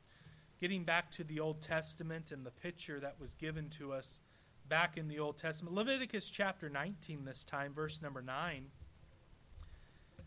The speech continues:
Moses, again, uh, writing here, and he says, we know he had spoken to the children of Israel, saying, "When you reap your harvest,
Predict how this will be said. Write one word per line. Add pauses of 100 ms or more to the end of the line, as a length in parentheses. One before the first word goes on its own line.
(220)
Moses, (320)
again, (580)
uh,
writing
here,
and
he
says, (2250)
we
know
he
had
spoken
to
the
children
of
Israel,
saying,
"When
you
reap
your
harvest,